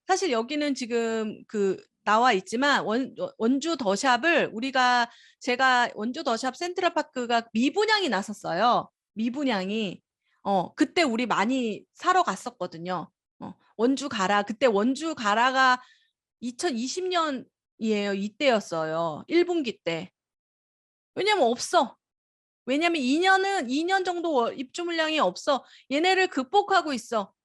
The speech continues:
어, 그러고 나서 돼서 여기서 분양권을 사서 기다렸죠. 그래서 지금 분양권을 보자. 팔사. 이억 정도 시-, 시-, 그 프리미엄 붙었어요. 이억 벌은 거예요.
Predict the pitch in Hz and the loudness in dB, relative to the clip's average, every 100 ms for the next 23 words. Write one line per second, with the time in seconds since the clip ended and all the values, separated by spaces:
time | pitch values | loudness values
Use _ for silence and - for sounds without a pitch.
0 | _ _ 208 190 - _ _ _ 349 359 | _ _ -12 -12 -14 _ _ _ 0 2
1 | 330 294 339 392 403 _ 240 233 339 370 | 2 2 4 4 2 _ -6 0 2 2
2 | 214 214 254 254 247 285 311 285 262 262 | 0 -4 -6 -6 -2 -2 0 0 0 0
3 | 311 294 370 403 381 - 220 254 226 208 | -2 0 0 0 -4 -6 0 0 0 -6
4 | - 143 - _ _ _ _ 240 269 220 | -12 -14 -14 _ _ _ _ -6 -6 -6
5 | 226 277 349 415 - - 254 277 269 240 | -8 -2 -2 -2 -8 -4 -2 -2 -2 -4
6 | 233 226 190 170 147 - _ _ _ _ | -4 -8 -8 -6 -8 -12 _ _ _ _
7 | - 339 - 196 - _ 233 262 330 - | -8 -6 -6 -10 -12 _ -6 0 0 0
8 | 277 240 214 190 190 - _ _ _ - | -2 0 -2 -4 -8 -16 _ _ _ -20
9 | - - _ 226 202 190 180 _ 359 370 | -20 -20 _ -4 -2 -2 -2 _ -4 -2
10 | 330 233 - 202 190 143 - - 240 311 | -2 -4 -6 -14 -12 -12 -14 -14 -4 -4
11 | 311 208 202 214 180 160 147 135 | -4 -6 -6 -4 -6 -6 -8 -12